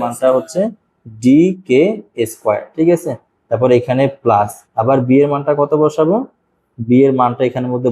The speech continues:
বসাবো ডি কে স্কয়ার। সি এর মানটা কত বসাবো? সি এর মানটা এখানের মধ্যে ডি কে,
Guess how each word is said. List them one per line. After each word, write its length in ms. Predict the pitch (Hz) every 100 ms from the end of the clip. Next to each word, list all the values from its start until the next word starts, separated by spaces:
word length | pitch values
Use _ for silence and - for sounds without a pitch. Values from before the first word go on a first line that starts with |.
| 113
বসাবো 360 | 113 127 117 180 233 _ _ _ 113 110
ডি 160 | 127 165 233 - _ _ -
কে 120 | 123 175 202 - 113
স্কয়ার। 300 | - - 104 - -
সি 100 | 131 143
এর 60 | 151
মানটা 220 | 143 151 151
কত 120 | 151 160
বসাবো? 300 | 160 165 175 269 - _ _ _ _
সি 140 | - 131 135
এর 80 | 131
মানটা 220 | 120 117 120
এখানের 220 | 120 120
মধ্যে 160 | 117 113 113
ডি 100 | 147
কে, 100 | 147